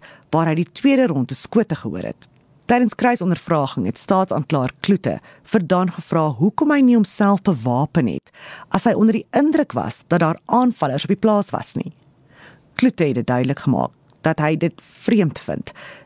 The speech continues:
dat Dan daaraan gedink het om sy hemde te ruil, maar nooit om 'n wapen te vat nie, ten spyte van die gruweldade wat hy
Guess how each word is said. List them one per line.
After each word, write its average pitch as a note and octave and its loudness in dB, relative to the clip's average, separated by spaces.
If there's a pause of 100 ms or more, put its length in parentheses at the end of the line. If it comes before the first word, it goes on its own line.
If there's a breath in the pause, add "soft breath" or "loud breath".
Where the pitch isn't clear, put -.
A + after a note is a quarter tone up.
dat E3+ 2
Dan F#3 2
daaraan D3+ -2
gedink G3 0
het C4 -2
om F3 0
sy A#2+ -2
hemde A3 2
te C3 -2
ruil, G2+ -2 (480 soft breath)
maar A3 2
nooit A3+ 2
om A3 2
'n F#3 0 (160)
wapen F#3+ 0
te - -8
vat - -8
nie, - -4 (280 loud breath)
ten A#3 4
spyte - -2
van E3+ 0
die D#3+ 0
gruweldade D#3 0
wat B2+ -4
hy C3 0